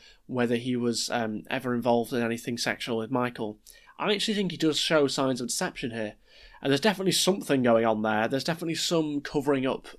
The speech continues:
of information there, whether it's abuse or whether it's something else. There's definitely something there that he's covering up, and there's a few reasons why. The change of blink rate,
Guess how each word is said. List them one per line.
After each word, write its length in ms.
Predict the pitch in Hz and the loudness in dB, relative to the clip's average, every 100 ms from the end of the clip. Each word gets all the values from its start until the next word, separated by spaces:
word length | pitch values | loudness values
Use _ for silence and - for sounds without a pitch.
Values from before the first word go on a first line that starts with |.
| - | -8
of 160 | 131 - | -8 -6
information 600 | 131 131 131 135 - 117 | -6 0 2 2 0 -2
there, 300 | 107 104 107 - - - | -2 -4 -8 -14 -20 -8
whether 280 | 143 147 143 | 0 4 6
it's 160 | 131 - | 4 2
abuse 600 | 110 143 147 143 - - | 0 2 2 2 0 0
or 160 | 123 | 0
whether 180 | 117 117 | 0 -2
it's 100 | - | -4
something 240 | 113 110 143 | -6 -2 0
else. 440 | 131 117 - - _ _ _ _ _ - | 2 0 -6 -12 _ _ _ _ _ -4
There's 160 | 143 - | -4 -2
definitely 340 | 214 - 170 | -4 -2 -4
something 440 | - 196 185 160 | 0 -2 -2 -2
there 220 | 143 170 151 | 0 0 0
that 60 | |
he's 120 | 135 | -2
covering 260 | - 139 160 | -2 0 2
up, 120 | 127 | 2
and 100 | 113 | 2
there's 120 | 143 | 0
a 40 | 143 | 2
few 160 | 180 | 4
reasons 280 | 165 139 139 | 6 4 2
why. 280 | 170 139 107 _ _ _ _ _ _ - - | 2 2 0 _ _ _ _ _ _ -18 -4
The 100 | 139 | 2
change 260 | 196 208 180 | 4 4 4
of 80 | |
blink 280 | 175 185 175 | 6 6 6
rate, 260 | 170 185 | 4 4